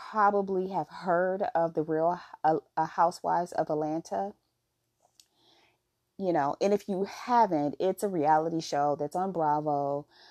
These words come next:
Um, it's about women who are, um, rich housewives, basically. And not, it's not still with the same,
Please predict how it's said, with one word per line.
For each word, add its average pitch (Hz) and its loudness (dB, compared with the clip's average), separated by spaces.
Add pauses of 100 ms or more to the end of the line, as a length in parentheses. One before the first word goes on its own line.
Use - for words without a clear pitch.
(200)
Um, 156 0
it's 156 -2
about 156 0
women 160 0
who 160 -2
are, 151 0 (180)
um, 175 -4 (720)
rich 190 -2
housewives, - -4
basically. - -6 (680)
And 269 6
not, 285 4 (320)
it's 214 2
not 233 0
still 190 2
with 175 -2
the 170 -6
same, 170 0